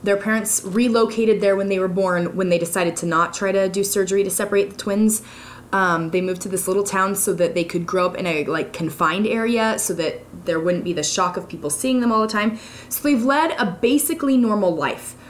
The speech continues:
Obviously, they've never done things like gone skiing or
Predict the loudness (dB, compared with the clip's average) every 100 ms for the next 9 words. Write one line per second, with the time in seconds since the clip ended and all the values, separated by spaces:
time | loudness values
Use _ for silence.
0 | -4 -2 0 -2 -2 0 2 2 2 2
1 | 2 0 -2 0 0 0 -2 0 -2 -2
2 | 0 2 0 -2 0 2 2 2 0 -4